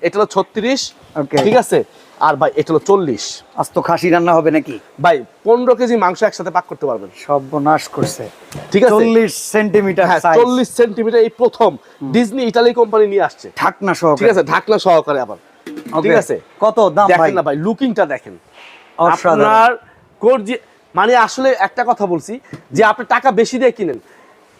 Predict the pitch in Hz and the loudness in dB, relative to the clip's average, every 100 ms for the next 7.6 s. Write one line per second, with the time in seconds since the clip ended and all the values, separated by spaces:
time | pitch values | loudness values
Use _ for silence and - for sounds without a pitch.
0 | 190 - 254 269 - 226 208 202 151 214 | -4 -2 0 0 -2 -2 0 0 0 -2
1 | 302 - 147 139 120 175 - 240 277 - | -2 -12 -12 -12 -4 -4 -2 0 2 0
2 | 143 202 240 - 240 254 - 247 247 262 | -2 -2 -2 -4 -4 -4 0 -2 -2 -8
3 | 233 240 254 311 - _ _ _ - 151 | -6 0 2 0 -4 _ _ _ -8 -2
4 | 247 - 247 190 175 - 165 127 120 240 | -2 0 0 2 2 0 -2 -2 -4 0
5 | 262 277 339 - - 143 131 160 214 220 | 0 2 -2 -4 -8 -6 -4 -2 0 0
6 | 226 254 240 254 262 226 247 226 240 226 | 0 0 2 2 0 0 0 0 0 0
7 | 208 190 180 185 240 | 2 2 -2 0 0